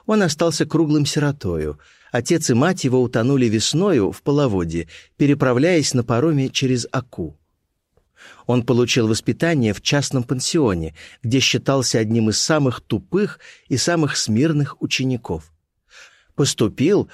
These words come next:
по собственному настоятельному желанию и по рекомендации двоюродного дяди, человека влиятельного, юнкером в гвардейскую конную артиллерию и хотя с трудом, однако выдержал экзамен сперва на прапорщика, потом на подпоручика.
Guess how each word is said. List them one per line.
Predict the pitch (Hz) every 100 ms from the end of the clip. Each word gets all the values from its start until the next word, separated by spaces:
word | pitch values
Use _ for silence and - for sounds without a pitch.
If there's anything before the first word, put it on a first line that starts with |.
| - -
по | 120
собственному | - 131 - - 107 104
настоятельному | 107 104 113 117 110 107 104 101
желанию | 95 101 113 143 101 92 - -
и | - 123 -
по | 135
рекомендации | 117 120 113 110 110 101 - 104
двоюродного | 95 104 110 101 95 95
дяди, | 90 123 185 101
человека | 82 - 101 95 95
влиятельного, | 98 110 98 82 - 76 64 71 _ - - _
юнкером | 220 226 160 - 101 90 87
в | - 110
гвардейскую | 117 127 107 160 190 - 151
конную | 151 131 147 151 151 160
артиллерию | 151 190 175 104 82 76 73 - _ _
и | -
хотя | - 143 135
с | -
трудом, | 117 107 120 208 202 -
однако | - 110 160 202 190 -
выдержал | 202 202 113 104 95 95
экзамен | 120 101 113 90 92
сперва | - 117 107 98
на | 98
прапорщика, | - 190 214 110 - 90 95 85 _ _
потом | - 139 190 202 -
на | 175
подпоручика. | 190 180 - 131 87 - - - -